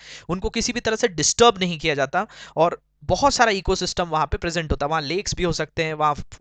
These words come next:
बहुत डेंस फॉरेस्ट भी हो सकता है, वहाँ ग्राउंड भी हो सकते हैं। तो ऐसे अलग-अलग तरह के जो है आपके, अ, इकोसिस्टम वहाँ एग्जिस्ट करते हैं,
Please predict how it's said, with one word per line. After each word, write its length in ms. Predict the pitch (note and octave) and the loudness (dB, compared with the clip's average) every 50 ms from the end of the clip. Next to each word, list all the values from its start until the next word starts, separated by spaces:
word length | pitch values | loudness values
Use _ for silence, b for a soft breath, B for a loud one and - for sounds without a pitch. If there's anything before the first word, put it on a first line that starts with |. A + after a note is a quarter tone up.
| D3+ - | -6 0
बहुत 340 | D#3 D#3+ D#3 D#3 - D3+ C#3 B B B B B B D3 | 2 2 2 0 -2 -8 -8 B B B B B B -8
डेंस 400 | C#3 - C#3+ D#3 F#3 G3 - - | -2 0 0 0 2 0 -2 0
फॉरेस्ट 380 | - - E3+ F3+ F#3+ - - | 2 4 4 4 2 0 0
भी 60 | F#3 | 0
हो 100 | F#3+ F3 | 0 0
सकता 280 | D#3+ - E3 - - E3 | 0 -2 -4 -2 0 0
है, 60 | D#3+ | 0
वहाँ 180 | D#3+ E3 E3 D#3+ | 2 0 -2 -2
ग्राउंड 420 | C#3 C#3 D3 E3+ F#3 F#3+ F#3+ F3 D#3 | 0 2 2 2 2 -2 -6 -10 -6
भी 80 | D#3 F#3 | -2 0
हो 120 | E3+ D#3+ | 0 0
सकते 300 | D#3 - D#3 - - - | 0 -2 -6 -8 -8 -8
हैं। 60 | D#3+ F#3 | -8 -6
तो 100 | - G3+ | -4 -2
ऐसे 260 | F#3+ G3 F#3 - A3+ | -2 -2 0 0 0
अलग-अलग 420 | F3+ F3+ G#3 G#3 G#3+ G#3 G#3 G#3 - - | 2 2 2 2 0 0 -2 -2 -4 -4
तरह 180 | F3+ F3 F3+ | -4 -2 -2
के 220 | F3 - F3+ - - B B B B B B | -4 -4 -6 -8 -8 B B B B B B
जो 120 | - F#3 F#3 | 0 0 2
है 300 | D#3+ F3+ F3+ F#3+ G3 - | 2 0 0 0 -2 -4
आपके, 380 | - C#3+ C3+ - - D3 D#3+ F#3 - _ _ _ _ - - D#3 | -6 -6 -6 -6 -6 -6 -6 -6 -8 _ _ _ _ -20 -16 -14
अ, 40 | D3+ C#3+ C3+ - - D3+ | -12 -14 -14 -10 -6 -4
इकोसिस्टम 800 | C3+ B2 B2+ - - F3 E3 - G#3 - - E3 - - F3 F3 | -4 -4 -4 -6 -8 -6 -2 0 0 0 0 -4 -6 -4 -6 -4
वहाँ 220 | E3 C#3 C#3+ C3+ | -4 -4 -4 -4
एग्जिस्ट 360 | A#2 G#2 - C3+ F3 - - - | -6 -6 -4 -4 -4 -2 0 0
करते 280 | G#3+ - - - G3+ | 0 -2 -2 -2 -6
हैं, 180 | F#3+ F#3+ G#3 | -4 -6 -6